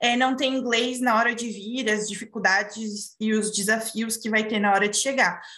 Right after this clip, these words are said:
Mas eu sou um exemplo vivo que, se você chegar com inglês básico, inglês zero,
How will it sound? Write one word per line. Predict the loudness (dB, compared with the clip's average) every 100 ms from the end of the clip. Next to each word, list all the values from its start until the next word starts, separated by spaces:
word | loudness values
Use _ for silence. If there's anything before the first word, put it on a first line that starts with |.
| -4
Mas | 0 4
eu | 2
sou | 2 0
um | 2
exemplo | 2 0 -2 -4 -6
vivo | -2 -2 -2 -6
que, | -6 -6
se | -4 -4
você | -4 -2
chegar | -4 0 0 0
com | -2
inglês | -4 -2 -4 -4
básico, | 0 2 2 -2 -6
inglês | -8 -2 -2 0
zero, | 0 2 4 2